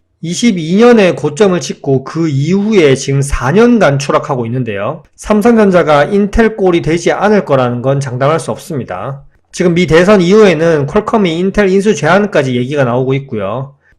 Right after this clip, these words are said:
차트만 봐도 무섭습니다. 삼성전자가 이렇게 된다고 하면 국내 증시는 진짜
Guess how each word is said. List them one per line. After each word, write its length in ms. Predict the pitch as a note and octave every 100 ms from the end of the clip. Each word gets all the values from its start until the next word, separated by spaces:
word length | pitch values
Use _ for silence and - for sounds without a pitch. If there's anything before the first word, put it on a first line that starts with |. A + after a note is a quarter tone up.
| _ -
차트만 480 | - A#3+ A#3 F#3 C#3
봐도 240 | C3+ C#3+
무섭습니다. 640 | B2+ D#3+ F#3+ - B2 A2+
삼성전자가 600 | A#2 E3+ D#3+ G3 F3 D3+
이렇게 260 | D3 F3+ E3
된다고 400 | C#3 E3 F3 C#3
하면 440 | D3+ D3+ A#2+ A#2+
국내 320 | C3+ D#3 E3 F#3
증시는 580 | D3+ C3+ A2 G#2+ G#2+ -
진짜 680 | - D#3+ F3+ - E3 F#3